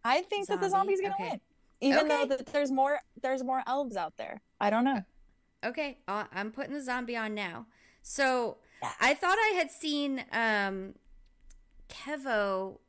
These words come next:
Speaker 2: post something on Twitter, though I haven't actually looked on Twitter lately. Um, so I could
Speaker 1: He
Speaker 2: have
Speaker 1: is
Speaker 2: been
Speaker 1: hashtag Team Zombie.
Speaker 2: See, and okay,
Speaker 1: <laughs>
Speaker 2: he never said anything to me because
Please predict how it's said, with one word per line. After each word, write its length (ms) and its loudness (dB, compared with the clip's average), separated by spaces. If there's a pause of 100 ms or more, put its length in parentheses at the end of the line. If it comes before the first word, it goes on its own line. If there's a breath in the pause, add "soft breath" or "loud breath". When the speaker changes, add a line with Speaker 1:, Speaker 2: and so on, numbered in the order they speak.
(220)
Speaker 2:
post 240 -2
something 320 -4
on 180 -2
Twitter, 720 -2
though 200 2
I 80 6
haven't 280 2
actually 320 0
looked 380 -4
on 200 0
Twitter 320 -4
lately. 600 -4
Um, 500 0 (380 soft breath)
so 320 0
I 100 2
could 240 -4
Speaker 1:
He 100 8
Speaker 2:
have 60 8
Speaker 1:
is 60 6
Speaker 2:
been 80 6
Speaker 1:
hashtag 560 4 (640)
Team 220 2
Zombie. 420 0 (500)
Speaker 2:
See, 440 -2
and 240 0
okay, 500 2
Speaker 1:
<laughs> 140 -20
Speaker 2:
he 220 -2 (120)
never 140 -2
said 220 0
anything 400 -4
to 100 -10
me 220 -4
because 500 -8